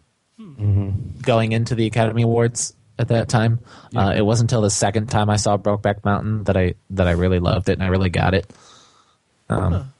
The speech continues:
Speaker 3: You
Speaker 2: so,
Speaker 3: know,
Speaker 2: I don't know.
Speaker 3: it's, it's weird because at the time of the, that those movies were coming out, I was, or at the time, I, um, I was, we were, it was freshman year,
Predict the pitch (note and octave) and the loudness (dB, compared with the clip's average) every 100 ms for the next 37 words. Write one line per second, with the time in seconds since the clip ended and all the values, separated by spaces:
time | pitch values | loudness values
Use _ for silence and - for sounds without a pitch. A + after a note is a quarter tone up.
0 | _ - G#3 A3 E2 F#2 - F#2+ F2+ - | _ -14 -6 -2 -2 -2 -2 0 0 -2
1 | - _ _ - _ G3 F3 F#3 A#3 E3 | -10 _ _ -20 _ -8 -6 -4 -4 -4
2 | D3 E3 D3+ E3 E3+ E3+ - F3 F3+ F#3+ | -6 -4 -2 -2 -4 -6 -4 0 0 0
3 | F#3+ F#3 - _ _ _ _ _ _ - | -2 -6 -12 _ _ _ _ _ _ -20
4 | - - F3 D#3+ F3+ D#3 E3 E3 D#3 D#3+ | -10 -4 -2 0 0 2 2 2 0 2
5 | F3 E3 D3+ C#3+ D#3 D3+ D3+ C3+ - D#3 | 2 0 0 -2 0 0 0 0 -4 -2
6 | D3+ D3+ D#3+ E3+ D3+ D#3+ D3+ C#3 F#3 F#3 | 0 0 -2 -4 -4 -6 -8 -6 -4 -6
7 | D3+ - - - D#3+ E3 D#3+ D3 C#3+ C3+ | -8 -20 -20 -10 -2 0 2 0 -2 -6
8 | C3+ D3+ - _ _ _ _ _ _ _ | -10 -14 -18 _ _ _ _ _ _ _
9 | _ E3 E3 D#3+ C#3+ D3+ E3 D#3+ D3+ E2+ | _ 0 2 2 -2 -2 0 2 0 -2
10 | D#3+ C#3+ F3 D#3+ D3 D3+ D#3 C3+ | -4 -2 -2 -2 -2 -2 -2 -2